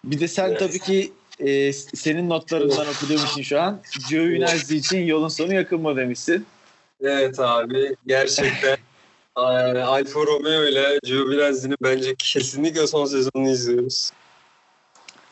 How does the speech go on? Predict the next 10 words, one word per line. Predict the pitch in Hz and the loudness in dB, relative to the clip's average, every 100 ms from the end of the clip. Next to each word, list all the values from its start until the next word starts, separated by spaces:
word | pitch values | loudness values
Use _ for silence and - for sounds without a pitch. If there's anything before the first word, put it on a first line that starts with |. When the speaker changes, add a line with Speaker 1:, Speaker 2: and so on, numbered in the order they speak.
| _ _ _ _ _ | _ _ _ _ _
Speaker 2:
Ben | 127 | -2
Speaker 1:
Ama | 131 127 | 0 0
Speaker 2:
bay | 139 139 | 0 0
Speaker 1:
adam | |
Speaker 2:
bay | 139 139 | 0 -2
Speaker 1:
iyi | 202 | -2
ya. | - 131 | 0 0
Speaker 2:
Giovinazzi. | 127 131 131 120 110 _ _ _ _ _ _ _ _ _ _ _ _ _ _ _ _ _ _ _ - | 0 0 -2 -6 -12 _ _ _ _ _ _ _ _ _ _ _ _ _ _ _ _ _ _ _ 0
Yok | 110 110 104 117 | 2 2 0 -4
abi. | 104 | -2